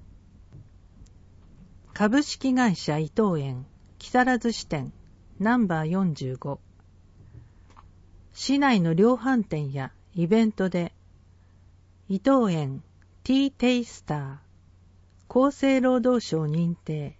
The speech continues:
社内検定、資格保有者によるお茶会を開催し、市民の皆様の生活シーンに合わせたお茶の美味しさ、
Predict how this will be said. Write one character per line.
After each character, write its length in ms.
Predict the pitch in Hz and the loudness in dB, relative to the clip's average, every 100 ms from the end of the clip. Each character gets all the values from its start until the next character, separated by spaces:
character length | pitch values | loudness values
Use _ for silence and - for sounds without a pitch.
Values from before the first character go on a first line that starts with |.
| _ | _
社 240 | - - 190 | -10 -2 2
内 240 | 220 220 | 2 2
検 340 | - 202 151 - | 0 -2 -2 -6
定、 300 | 127 139 - - - - _ - - - - - - | -10 -12 -16 -20 -20 -20 _ -20 -20 -20 -20 -20 -18
資 200 | - - | -8 -2
格 340 | 269 - 254 | -2 0 -2
保 160 | 240 233 | 2 2
有 220 | 247 240 | 4 0
者 200 | - 170 | 0 -2
に 140 | 151 | 0
よ 160 | 143 139 | -2 -2
る 220 | 139 123 - _ - - - - 208 | -4 -8 -14 _ -20 -20 -20 -8 2
お 240 | 247 262 | 4 4
茶 220 | - 240 | 0 -4
会 340 | - 151 131 156 - - - - | -2 -6 -6 -10 -20 -20 -12 -6
を 120 | 202 | -4
開 260 | - 190 | 0 0
催 300 | 180 175 170 | 0 -4 -4
し、 320 | 151 - 151 - - - - | -6 -8 -10 -10 -20 -20 -10
市 220 | - 269 | -2 2
民 240 | 277 220 | 4 4
の 100 | 180 | 4
皆 260 | 175 185 226 | 2 2 2
様 260 | 202 175 | 0 0
の 140 | 151 143 | -2 -4
生 260 | - 247 | 0 0
活 260 | 254 262 - | 0 -4 -6
シ 220 | - 247 | -4 0
ー 120 | 220 | 2
ン 40 | 160 | 2
に 100 | 151 | -2
合 100 | 156 | -2
わ 140 | 196 | -2
せ 160 | - 160 | -4 -8
た 240 | - 147 - - - - - | -8 -12 -14 -20 -20 -20 -6
お 100 | 170 | -2
茶 220 | - 247 | 2 4
の 220 | 233 226 190 | 4 2 2
美 60 | |
味 160 | 202 202 | 2 0
し 160 | - | -4
さ、 240 | - 165 | -10 -10